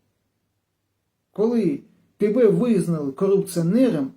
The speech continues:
але при цьому нічого не робиться, ти залишаєшся на посаді. Хто з такими буде мати справу? Центр протидії корупції надіслав запит до Генпрокуратури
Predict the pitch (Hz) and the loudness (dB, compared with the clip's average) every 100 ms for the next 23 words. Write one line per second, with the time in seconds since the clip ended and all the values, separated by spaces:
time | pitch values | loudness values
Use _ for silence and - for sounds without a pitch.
0 | _ _ - 202 226 226 226 247 220 196 | _ _ -2 0 0 0 -2 -2 -2 -2
1 | 180 185 180 160 143 127 131 135 196 196 | -4 -2 -2 -2 -4 -8 -14 -8 -6 -4
2 | 202 180 202 170 170 151 - 165 - - | -4 -4 -4 -6 -6 -14 -14 -18 -20 -20
3 | _ _ _ _ _ _ _ - 262 269 | _ _ _ _ _ _ _ -8 0 0
4 | - - 202 247 233 202 196 185 196 180 | 0 -6 -6 -2 -2 0 -2 -2 -4 -4
5 | 175 170 - 160 - _ _ _ _ _ | -8 -14 -14 -20 -20 _ _ _ _ _
6 | _ _ _ _ _ _ _ _ _ _ | _ _ _ _ _ _ _ _ _ _
7 | _ _ _ _ _ _ _ _ - 294 | _ _ _ _ _ _ _ _ -2 0
8 | 277 247 254 240 269 247 233 233 285 - | 0 0 0 2 2 2 0 2 0 -2
9 | 180 170 175 226 - 233 226 160 151 247 | -2 0 0 -2 -2 0 0 -2 -2 0
10 | 262 190 139 - 226 170 147 269 233 - | 0 -2 -4 0 2 2 2 2 2 0
11 | 208 208 202 202 - 135 | -6 -4 -4 -4 -6 -12